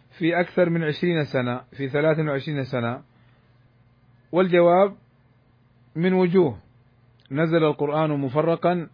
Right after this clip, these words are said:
لعدة أسباب. الأول تثبيت فؤاد النبي صلى الله عليه وسلم، أي تثبيت قلبه، وهذا كما في الآية السابقة:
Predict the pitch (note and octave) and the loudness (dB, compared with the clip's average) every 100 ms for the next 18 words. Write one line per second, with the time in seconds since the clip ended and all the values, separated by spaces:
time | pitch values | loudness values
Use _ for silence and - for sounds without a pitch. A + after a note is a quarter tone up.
0 | - C#3 D3+ F3+ E3 - D3 - C3+ A#2+ | -8 -2 0 2 0 0 -4 -4 -2 -2
1 | G#2+ _ _ _ _ _ _ _ _ C3 | -4 _ _ _ _ _ _ _ _ -8
2 | C#3 F3+ F#3 E3+ D#3 - E3 - D3+ G3 | 0 4 4 4 2 2 0 0 2 2
3 | D#3 C3+ B2 - _ _ _ _ _ _ | 2 -2 -8 -12 _ _ _ _ _ _
4 | - D3 D#3 F3 D#3+ D#3+ D#3 D#3 D3+ D3+ | -4 2 4 4 2 0 0 0 0 0
5 | D3 C#3+ D3 C#3+ C3+ C3+ C3 B2+ D3+ E3 | -2 0 0 0 0 0 -2 0 -2 -2
6 | D#3+ D3+ D#3+ D3 E3+ E3 D#3+ F3+ C#3 G#2+ | -2 -2 -2 0 0 0 2 2 0 -4
7 | G2 _ _ _ _ _ _ _ _ _ | -6 _ _ _ _ _ _ _ _ _
8 | - E3 F3+ F3 G#3 G3+ E3+ E3 E3+ D#3+ | -2 2 4 2 2 2 0 2 4 6
9 | D#3 E3 - _ - C3+ - F3 D3 C3 | 4 0 -6 _ -12 -6 0 0 0 -4
10 | G#2 | -8